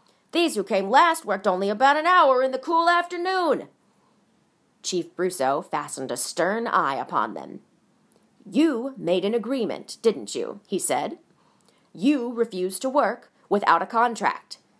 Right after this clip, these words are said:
Then take what you bargained for and be gone." These beavers who came last asked no questions. They were willing to work simply because they saw I needed them. Therefore,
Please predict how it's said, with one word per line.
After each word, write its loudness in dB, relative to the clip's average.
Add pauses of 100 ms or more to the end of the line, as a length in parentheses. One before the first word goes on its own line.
(280)
Then 0 (380)
take 2
what 2
you -4
bargained 2
for 2
and -2
be -4
gone." 2 (920)
These -2
beavers 0
who -8
came 0
last 2 (220)
asked 2
no 2
questions. -6 (360)
They 6
were 0
willing 2
to -8
work 2
simply -4
because -2
they -4
saw 2
I 0
needed -4
them. -10 (540)
Therefore, 2